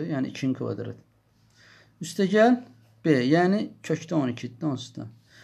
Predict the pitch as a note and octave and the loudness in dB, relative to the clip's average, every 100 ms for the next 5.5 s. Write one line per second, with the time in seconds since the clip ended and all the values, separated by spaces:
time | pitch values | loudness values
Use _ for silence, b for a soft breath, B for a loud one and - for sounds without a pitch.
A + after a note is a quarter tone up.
0 | b - E3 E3 F3 E3 E3 F3+ E3+ D#3+ | b -4 -4 0 2 2 2 -2 0 0
1 | D3 C#3 - F3 E3 D3+ D3+ B2 A2+ - | 0 -2 -6 -4 -2 -2 -2 -4 -6 -12
2 | A2+ - _ _ _ _ _ _ _ _ | -18 -20 _ _ _ _ _ _ _ _
3 | _ _ _ _ _ _ _ _ _ C#3+ | _ _ _ _ _ _ _ _ _ -10
4 | C3+ - B2+ B2+ - B2+ A2+ B2+ B2+ A#2+ | -10 -8 -8 -10 -8 -8 -6 -8 -8 -8
5 | A2+ A#2 A#2 A2 B2 | -8 -10 -10 -12 -12